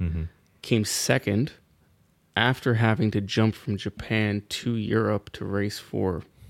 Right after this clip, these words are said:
Speaker 2: T-, AlphaTauri.
Speaker 1: Yeah, not easy.
Speaker 2: Which is phenomenal. I mean, this, the Super Formula s-, calendar is fairly short and fairly spread out, but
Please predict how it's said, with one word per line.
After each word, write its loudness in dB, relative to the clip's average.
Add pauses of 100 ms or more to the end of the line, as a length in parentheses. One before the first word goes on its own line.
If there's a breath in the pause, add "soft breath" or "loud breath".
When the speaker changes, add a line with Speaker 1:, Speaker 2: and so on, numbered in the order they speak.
(120)
Speaker 2:
T-, -10 (160)
AlphaTauri. -2 (560)
Speaker 1:
Yeah, -2 (220)
not -4
easy. -2 (320 soft breath)
Speaker 2:
Which 4
is -2
phenomenal. 2
I 6
mean, 8
this, 2
the 2
Super 4
Formula 4
s-, -2 (100)
calendar 2
is -4
fairly -2
short -4 (920 soft breath)
and 0
fairly 4
spread 0
out, 4 (100)
but 2